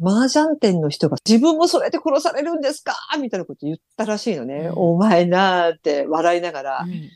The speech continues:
Speaker 1: 「お前はそんな生ぬるい死に方すると思うなよ」って笑って、で、風呂場に連れて、で、首根っこ捕まえて、そこに見えたのは何だったと思う？
Speaker 2: えー、怖い。何？
Speaker 1: あの、ちっ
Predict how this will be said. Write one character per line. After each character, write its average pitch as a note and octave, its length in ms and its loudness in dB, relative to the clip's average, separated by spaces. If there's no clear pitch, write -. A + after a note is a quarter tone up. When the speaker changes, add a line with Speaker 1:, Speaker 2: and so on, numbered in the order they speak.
Speaker 1:
「お F#3 320 -8
前 C#4+ 220 -2
は D4 100 0
そ D4 180 2
ん D4 120 4
な C#4+ 120 4
生 F#3+ 380 2
ぬ C4 160 2
る D4+ 160 4
い A#3+ 60 0
死 - 160 0
に F3 100 0
方 F#3 240 -2
す G3 140 -2
る G3+ 120 4
と D#3+ 140 2
思 F3+ 280 2
う B3 60 4
な F#3 120 0
よ」 C#3 440 -2
っ - 40 -16
て - 300 -8
笑 E3+ 340 0
っ - 80 -20
て、 F3 540 0
で、 G3+ 180 2
風 G#3 200 -2
呂 G#3 80 2
場 A3+ 100 -2
に A3 60 0
連 F#3 200 -4
れ E3+ 140 -2
て、 E3+ 100 -14
で、 D#3+ 240 -4
首 A#3 240 0
根 B3 120 2
っ B3+ 60 -14
こ F3 120 -6
捕 F3 240 -8
ま F#3+ 100 -4
え F#3 60 -4
て、 - 100 -16
そ - 160 -4
こ B3 160 0
に G#3+ 120 4
見 F3 120 0
え F3+ 140 2
た E3 100 -6
の D3+ 100 -6
は C#3 120 -8
何 F3 320 -4
だ F#3+ 80 -2
っ - 40 -4
た - 200 -10
と D3 100 -4
思 C3 400 -2
う？ - 220 -6
Speaker 2:
え G#3 40 -14
ー、 A#3 40 -12
怖 A#3 400 -14
い。 A3+ 40 -14
何？ A3+ 240 -14
Speaker 1:
あ D3+ 60 -8
の、 C#3 280 -6
ち - 200 -2
っ - 120 -4